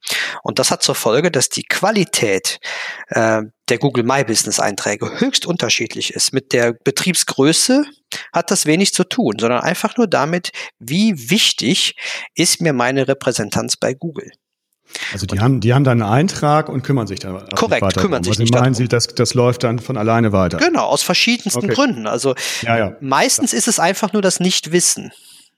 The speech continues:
Speaker 1: Ne?
Speaker 2: Mhm.
Speaker 1: Das, das möchte ich hiermit so ein bisschen, äh, aufklären gerade. Äh, das sind jetzt auch nur zwei kleine Beispiele mit den Bewertungen und den Fotos. Ähm,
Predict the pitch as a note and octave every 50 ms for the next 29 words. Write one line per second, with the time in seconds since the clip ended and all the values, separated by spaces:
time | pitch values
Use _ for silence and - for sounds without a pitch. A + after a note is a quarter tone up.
0 | _ - - C#3 - B2 B2 C3+ D3 C#3+ C#3+ - - - - D#3 D3+ - E3 D3+
1 | - - D3+ D3+ C3+ - - C3+ B2+ C#3 - - B2+ B2 A#2 - - - - G#2+
2 | - - C3 D3 C#3+ - - - A2+ F#2 F#2+ G2+ - - F#2+ F#2+ B2 E3 G#3+ -
3 | - - - - - - - - B2 B2 - C3+ C3 - - A3 F#3+ - - E3+
4 | D3+ F3+ D#3+ - - - D3 D3+ - - - F#3+ A3 A#3 F3+ B2+ G#2+ G#2+ G#2 A2+
5 | - - - C3 B2 A#2+ B2 - B2+ B2 B2+ A#2+ G#2+ A#2 A#2+ B2+ - - C3 A2+
6 | G#2+ - - G#2+ - - C#3 C#3 - - A2 C#3+ F#3+ - - - - - - -
7 | - - - - - - B2 B2 B2 B2 B2 A#2+ A#2+ A#2+ A#2+ - -